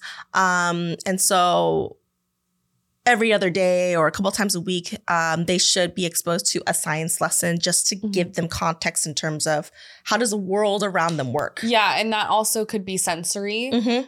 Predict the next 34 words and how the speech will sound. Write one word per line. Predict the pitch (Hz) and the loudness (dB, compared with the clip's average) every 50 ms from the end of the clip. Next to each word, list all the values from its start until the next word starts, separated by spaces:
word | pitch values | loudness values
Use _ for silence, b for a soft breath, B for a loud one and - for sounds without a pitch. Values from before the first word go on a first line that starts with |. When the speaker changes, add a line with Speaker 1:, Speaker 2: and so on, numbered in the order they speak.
| - - | -2 0
Speaker 2:
Um, | 202 196 180 170 165 160 160 156 | 2 2 4 2 2 0 -2 -2
sensory | 180 - 202 196 190 214 208 196 | -2 -2 -2 -2 -2 -2 -2 -4
and | 185 180 175 | -2 -2 -2
science | - 170 170 165 170 190 202 - | -2 -2 -2 -2 -4 -6 -8 -8
kind | - - 196 180 185 | -6 -6 -4 -4 -6
of | 175 | -4
go | - 185 180 | -4 -6 -6
hand | 180 185 185 175 170 | -4 -4 -6 -4 -4
in | 175 165 | -6 -6
hand. | 175 170 170 160 160 170 180 208 226 233 220 - - B B B B B B - | -6 -6 -4 -4 -2 -2 -2 -2 -2 -2 -2 -4 -4 B B B B B B 0
Um, | 190 175 165 156 147 143 147 156 185 190 196 208 - - | 2 4 4 2 2 0 -2 -4 -6 -6 -8 -10 -10 -8
exploring | 196 - - - 202 190 190 190 190 | -4 -4 -4 -2 -2 -2 -2 -2 -2
their | 185 175 | -2 -2
natural | 170 170 156 156 156 - - 220 214 | -2 0 -2 -2 -2 -2 -2 -2 -2
environment, | 214 214 208 202 208 214 220 220 226 233 240 254 240 | -2 0 0 0 0 0 -2 -2 -2 -2 -2 -2 -2
so | - - - 208 185 | -2 -2 0 -2 -2
going | 180 180 175 170 165 - | -2 -2 -4 -4 -6 -4
out | 165 160 156 143 135 - - - - _ | -2 0 0 0 0 -2 -4 -4 -4 _
onto | 180 175 170 170 175 170 - - 180 170 | -4 -4 -4 -4 -4 -4 -2 -2 -2 -4
the | 175 170 | -4 -6
playground | - - 175 170 170 180 170 165 170 170 180 170 | -4 -4 -4 -4 -2 -2 -2 -2 -2 -4 -6 -4
or | - - 175 175 | -4 -6 -4 -4
going | 180 170 165 165 170 175 180 175 B B B B B | -4 -4 -4 -6 -6 -8 -10 -12 B B B B B
around | - 185 180 165 160 165 | -2 0 2 2 0 0
the | 156 165 | -4 -6
campus | - - 208 190 190 190 185 185 185 - 190 | -6 -4 -4 -4 -2 -2 -2 -2 -2 -4 -4
and | 185 175 | -4 -6
taking | 175 170 - 165 170 175 | -8 -8 -8 -8 -6 -4
nature | 196 220 226 220 - - 226 214 | -2 -2 -2 -2 -4 -4 -4 -2
walks | 202 190 185 185 190 185 - - | 0 2 2 2 2 0 -4 -2
and | 196 185 | -2 -2
just | 175 180 - - - | -2 -2 -4 -4 -4
being | - 180 175 170 170 - - | -4 -4 -2 -2 -2 -2 -2
aware | 175 175 170 175 165 165 165 170 170 175 175 180 175 | -2 -2 0 0 0 0 0 0 -2 -2 -4 -4 -6